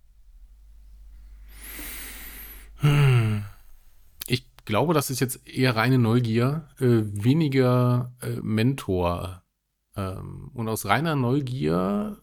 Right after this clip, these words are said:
äh, wäre, glaub ich, Lovecraft ganz spannend.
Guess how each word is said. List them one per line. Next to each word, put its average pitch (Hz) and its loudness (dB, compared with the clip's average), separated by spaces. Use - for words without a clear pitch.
äh, 71 -8
wäre, 117 -2
glaub 127 0
ich, 120 -6
Lovecraft 101 0
ganz 92 0
spannend. 82 -6